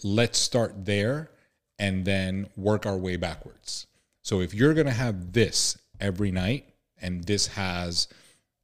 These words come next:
a numeric value to it, so what else do we need to get throughout the course of the day, right? Uh, I would probably start there. And then if it was, I guess, quote, close quote,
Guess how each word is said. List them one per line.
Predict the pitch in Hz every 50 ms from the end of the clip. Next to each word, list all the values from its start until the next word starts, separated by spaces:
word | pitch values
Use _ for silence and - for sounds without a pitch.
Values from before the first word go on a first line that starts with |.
| _ _ -
a | 95
numeric | 95 98 95 92 95 101 101 98 98 98 92 -
value | 98 87 85 92 92 90 95 98 101 104
to | 98 - 120 120 143
it, | 143 - - _ _ _ _ _ _ _ _ _ _ _ _ _
so | - - 107 92 90 90 87 90 - _
what | - 98 92 110 117 117
else | 113 110 - -
do | 110 98
we | 98
need | 92 95 92 85
to | -
get | 92 95 87 -
throughout | 95 92 87 85
the | - 85
course | - 95 85 -
of | 92 82
the | 78 80
day, | 73 69 - - - _ _ _ _ 85
right? | 82 87 95 101 - _ _ _ _ _ _ _ _ _ _ _ _ -
Uh, | 95 90 87 85 82 - _ _ _ -
I | 113 117 120
would | 117 113 110 - -
probably | - 104 90 92 92 85 90 87
start | 80 - - - 85 80 - 87
there. | 82 85 80 73 - - _ _ - -
And | 98 92 95 92
then | 95 98 95 95 95 95 95 95 -
if | - 98 - -
it | 110 95 110
was, | 104 107 107 104 104 101 95 90 90 - - - - - - - - - - _ _ _ _ _ _ _ _ _ _ _ _ _ _ _ _ -
I | 98
guess, | 92 104 113 110 - - - - _ _ _ _ _ _ _ _ _ _
quote, | - - 123 117 107 101 - - _ _ _ _ _ _ _ _
close | - - 110 107 101 92 -
quote, | - - 110 101 95 92 -